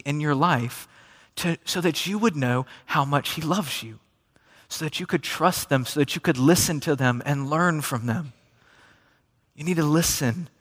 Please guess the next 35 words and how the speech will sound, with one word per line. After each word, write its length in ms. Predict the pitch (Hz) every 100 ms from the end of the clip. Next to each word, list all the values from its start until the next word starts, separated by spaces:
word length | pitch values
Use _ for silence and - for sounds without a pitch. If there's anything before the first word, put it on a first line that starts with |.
| _ _ -
to 120 | 139
them 220 | 127 123
as 100 | 120
they 120 | 131
tell 320 | 117 - 143 151
you 160 | 120
about 260 | 120 127 -
God's 340 | 131 117 -
love. 460 | 127 131 117 117 - _ _ _ _ _ _ _ _ _ _ _ _ _ _ _ _ _ _ _ _ _ _
That's 200 | 147 -
God's 300 | 143 151 143
design 640 | - 120 131 147 123 120
for 220 | 127 - 123
his 160 | 123
church. 640 | - - 165 139 - - - - - - -
There's 160 | 135
a 60 | 139
reason 420 | 120 160 160 127
in 80 | 127
the 80 | 123
New 160 | 131
Testament 560 | 131 - - - 123 135
God 240 | 131 131
directs 400 | 131 120 143 -
the 160 | - 135
older 320 | 139 147 147
men 240 | 131 120 120
in 100 | 123
the 80 | 117
church 380 | - 131 - -
to 100 | 131
instruct 480 | 120 - 147 -
the 80 | 151
younger 360 | 135 143 135 127
men 320 | 117 110